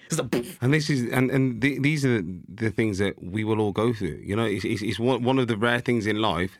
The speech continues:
Speaker 2: that everybody's gonna go through, yet we don't talk about it. For me, that was the most powerful part of our conversation so far. You know, when you said that,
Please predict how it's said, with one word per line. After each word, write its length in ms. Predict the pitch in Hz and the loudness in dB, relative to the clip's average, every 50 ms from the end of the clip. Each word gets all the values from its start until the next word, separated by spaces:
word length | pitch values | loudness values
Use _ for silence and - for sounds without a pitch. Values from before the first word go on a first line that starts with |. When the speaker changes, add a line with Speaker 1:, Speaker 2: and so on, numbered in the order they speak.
| _ _ | _ _
Speaker 2:
that 340 | 98 95 90 - - - - _ _ _ | -2 -2 -2 -2 -8 -18 -18 _ _ _
everybody's 560 | 113 131 131 110 120 110 110 113 107 104 90 | 0 0 2 2 0 0 2 0 0 0 0
gonna 180 | 90 104 95 92 | 0 2 2 2
go 180 | 87 98 101 104 | 2 2 0 0
through, 320 | 92 - 87 85 87 92 90 - - - - - _ | 0 0 0 0 0 0 -2 -8 -20 -20 -20 -16 _
yet 180 | - 107 104 95 | -2 -2 -2 -2
we 100 | 107 104 | -2 -2
don't 200 | 92 104 92 - | -2 -2 -2 0
talk 280 | - 117 113 107 - - | 0 0 0 0 0 0
about 240 | 95 98 92 85 | 0 0 0 0
it. 100 | 80 - - - - - _ | -2 -4 -8 -14 -20 -20 _
For 140 | _ - 143 | _ 0 2
me, 400 | 165 196 185 139 120 127 143 123 | 2 2 2 2 2 0 -2 -4
that 240 | - 107 139 147 156 | 0 0 0 2 2
was 100 | 151 135 | 0 2
the 80 | 143 | 2
most 240 | 143 139 135 131 - | 2 2 2 0 0
powerful 320 | - 143 123 120 117 120 104 | 0 2 2 2 2 0 -2
part 220 | - - 95 82 | 0 0 0 2
of 60 | 87 92 | 2 0
our 80 | 92 | 0
conversation 600 | 92 - 104 95 90 - 101 95 92 - 92 90 | 0 0 -2 -2 0 0 -2 -2 0 0 -2 -2
so 220 | 85 - 92 90 90 | -2 -2 -2 -2 -2
far. 240 | - 120 117 107 | 0 0 0 0
You 160 | 85 87 101 120 | 0 0 0 0
know, 100 | 139 156 | 0 0
when 120 | 165 165 | -2 -2
you 120 | 165 160 | -2 -4
said 300 | 151 - - 151 123 92 | -4 -2 -2 -2 -2 0
that, 280 | 82 95 87 78 - - | 0 0 0 0 -4 -8